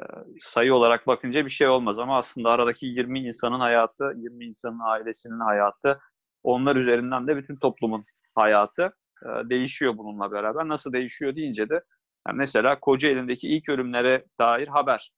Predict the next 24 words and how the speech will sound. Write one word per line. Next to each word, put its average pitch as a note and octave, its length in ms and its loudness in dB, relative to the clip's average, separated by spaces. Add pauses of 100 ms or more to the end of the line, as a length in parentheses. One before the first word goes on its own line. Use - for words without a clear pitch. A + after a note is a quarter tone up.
Ses - 480 -8
Kocaeli'nin B2+ 540 -10
genel B2+ 340 -4
yayın B2+ 140 -8
yönetmeni B2 380 -8
İsmet B2+ 360 -8
Çiğit - 320 -4 (200)
yapmıştı. - 520 -2
Gazetenin A2+ 440 -2
internet A#2 400 0
sitesinde A#2+ 400 0
yayınlanmıştı G2+ 760 -2
bu. F3 120 -2 (580)
Ee, - 20 0
Derince B2+ 540 4
Araştırma B2+ 680 0
Hastanesi'nde A2+ 800 -2
koronavirüs B2 640 -2
kaynaklı A#2 440 0
iki C3 180 -8
kişi - 220 -4
öldü B2+ 360 4
dedi B2+ 220 0
diye C#3 320 2